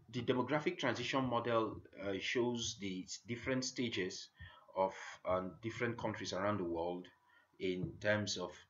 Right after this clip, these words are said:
their population growth. So we have, uh, birth rate, death rate, and we have, um, population growth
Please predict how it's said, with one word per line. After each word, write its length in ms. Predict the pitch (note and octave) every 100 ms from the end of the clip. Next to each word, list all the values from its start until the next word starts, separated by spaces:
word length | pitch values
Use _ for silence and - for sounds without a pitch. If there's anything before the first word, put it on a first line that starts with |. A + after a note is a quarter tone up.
| -
their 500 | F2 E2+ E2 E2 D2+ - _ _ -
population 680 | F2+ - F#2 G2+ G#2 G#2 G2
growth. 320 | F#2 E2+ - - - - _ _ _ - -
So 380 | C#3 A#2+ D#2 - - - - - G2+
we 100 | G2+
have, 260 | B2+ C#3 - - - _ _ - - - -
uh, 300 | F#2+ - - - - - - -
birth 260 | C3 -
rate, 280 | G#2+ G2 G2 - - - _ _ _ -
death 300 | A2+ A2+ -
rate, 320 | F#2 E2+ F2 - - _ _ - _
and 100 | F2+
we 120 | F2+ F2
have, 260 | F#2+ F2
um, 220 | F2 E2 -
population 580 | F#2 - G2 - G2+ E2+
growth 340 | F2+ E2 -